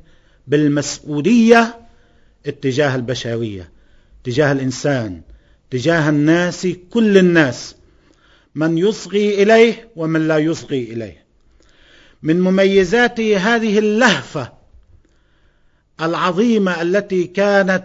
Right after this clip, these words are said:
تسيطر على روحه وقلبه وعقله تجاه الناس، هذه المحبة،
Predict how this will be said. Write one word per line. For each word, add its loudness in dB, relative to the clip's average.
تسيطر 0
على -2
روحه -4
وقلبه -4
وعقله -6
تجاه -2
الناس، -6
هذه -2
المحبة، -4